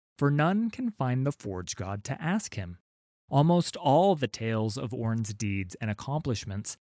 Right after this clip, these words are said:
have been excised from history by his enemies and the slow march of time.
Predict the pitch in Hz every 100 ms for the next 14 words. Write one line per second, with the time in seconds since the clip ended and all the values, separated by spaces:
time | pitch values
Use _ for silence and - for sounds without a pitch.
0 | - 131 123 135 120 - - 135 165 185
1 | 202 - 226 185 139 - 139 131 123 117
2 | 110 123 123 147 151 98 92 90 - -
3 | _ _ _ 120 123 135 - 110 95 87
4 | 92 87 80 76 - 95 - 98 92 90
5 | 87